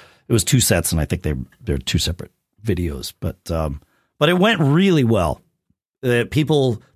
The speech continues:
we, I, I think we played fairly well. Of course, there's a few, few things I'd like a second crack at. Good news, we have some more gigs, so I'll get a second crack at it.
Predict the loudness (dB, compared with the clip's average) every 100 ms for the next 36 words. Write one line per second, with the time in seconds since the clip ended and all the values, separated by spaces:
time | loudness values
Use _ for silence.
0 | _ -4 0 0 0 -2 0 0 0 -2
1 | -4 0 2 2 0 0 2 2 2 2
2 | 0 -2 -4 -2 -4 -6 -6 -6 -6 _
3 | _ -4 -4 -2 -2 -2 -2 -2 -4 -2
4 | -2 -2 0 0 2 0 0 -6 -2 0
5 | 2 2 0 -2 -2 0 0 0 0 0
6 | 0 0 0 -2 -4 -8 -8 -6 -2 0
7 | 0 0 0 0 -2